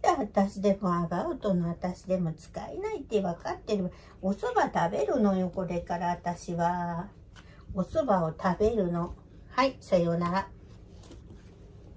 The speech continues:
えっとね、私はね、仮縫いとかは一切しないの。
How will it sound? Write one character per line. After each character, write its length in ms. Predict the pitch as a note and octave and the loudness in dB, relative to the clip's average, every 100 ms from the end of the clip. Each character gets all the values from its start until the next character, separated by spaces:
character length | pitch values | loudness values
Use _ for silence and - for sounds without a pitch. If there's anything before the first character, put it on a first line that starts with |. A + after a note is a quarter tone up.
| - - - - _ _ _ - - - - - | -18 -18 -18 -20 _ _ _ -20 -20 -20 -8 -2
え 60 | |
っ 40 | F3+ - | -2 2
と 120 | F#3 | 6
ね、 360 | F#3+ F3+ D#3 - - - - - - | 8 8 4 0 -10 -20 -20 -20 -2
私 300 | G3 - G#3 | -2 0 4
は 140 | G3 | 6
ね、 280 | G3 F#3 F3 - | 6 6 4 0
仮 340 | - G3 A3+ | 0 4 6
縫 120 | C4 | 6
い 60 | B3+ | 6
と 160 | C4+ | 4
か 160 | C4 A3 | 6 6
は 160 | F3 E3 | 4 2
一 180 | B3 | 0
切 260 | - A#3+ G#3+ | 0 4 4
し 240 | - G3 | 2 4
な 160 | F#3 G3+ | 8 8
い 80 | |
の。 80 | C4 | 6